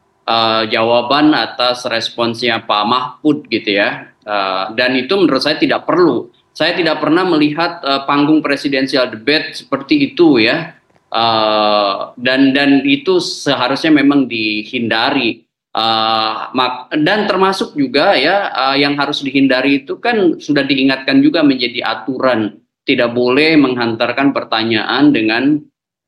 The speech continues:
eh, satu istilah teknis, eh, kecuali memberi, eh, penjelasan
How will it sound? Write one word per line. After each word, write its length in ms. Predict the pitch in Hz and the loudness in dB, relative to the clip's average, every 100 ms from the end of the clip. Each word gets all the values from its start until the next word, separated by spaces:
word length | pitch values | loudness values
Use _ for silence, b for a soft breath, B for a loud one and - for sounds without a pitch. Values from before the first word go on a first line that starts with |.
| - 123 | -6 -4
eh, 80 | |
satu 400 | 117 127 123 147 | -2 -2 0 2
istilah 480 | 135 127 135 131 131 | 0 0 -2 0 -2
teknis, 800 | - 117 127 127 151 151 - - _ _ - | -2 -4 -2 2 2 2 -4 -16 _ _ -6
eh, 160 | 113 123 | -2 -2
kecuali 480 | 139 139 127 127 156 | -2 -2 0 2 4
memberi, 720 | 135 120 113 127 143 147 - | 2 0 -2 2 4 2 0
eh, 440 | 113 113 113 107 107 135 | -4 -2 0 -2 -2 -2
penjelasan 880 | 131 123 127 135 156 147 117 - | -2 0 -2 -2 -2 0 -2 -6